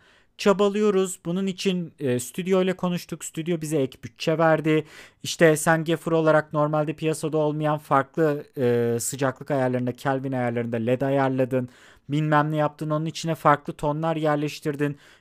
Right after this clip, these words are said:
ve duyguyu karakterin yüzüne yansıtıyorsun. Ve abi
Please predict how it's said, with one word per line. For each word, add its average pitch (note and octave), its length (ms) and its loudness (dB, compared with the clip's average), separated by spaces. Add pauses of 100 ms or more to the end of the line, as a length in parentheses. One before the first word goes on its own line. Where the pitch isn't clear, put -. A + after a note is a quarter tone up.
ve D#3+ 160 2
duyguyu D#3+ 380 2
karakterin D#3+ 500 0
yüzüne D#3 320 -4
yansıtıyorsun. D3 720 -4 (400)
Ve C4 80 0
abi A3+ 300 -2